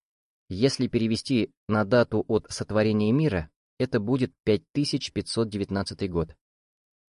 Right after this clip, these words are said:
У Голды захватило дух. «А откуда вам известно о Иакове? Неужели нами? Это твой предмет, тебе слово».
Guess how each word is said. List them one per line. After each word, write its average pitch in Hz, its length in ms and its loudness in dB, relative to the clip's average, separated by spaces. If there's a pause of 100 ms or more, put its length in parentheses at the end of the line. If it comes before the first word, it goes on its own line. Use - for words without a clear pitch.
(280)
У 104 140 2
Голды 107 460 0
захватило 95 600 -2
дух. 82 360 -4 (720)
«А 85 140 -6
откуда 113 400 -4
вам 113 200 4
известно 110 400 2
о 110 220 0
Иакове? 104 640 0 (580)
Неужели 117 600 4 (100)
нами? 98 560 0 (220)
Это - 180 -2
твой 95 200 0
предмет, 82 360 -4
тебе 131 180 0
слово». 76 360 -4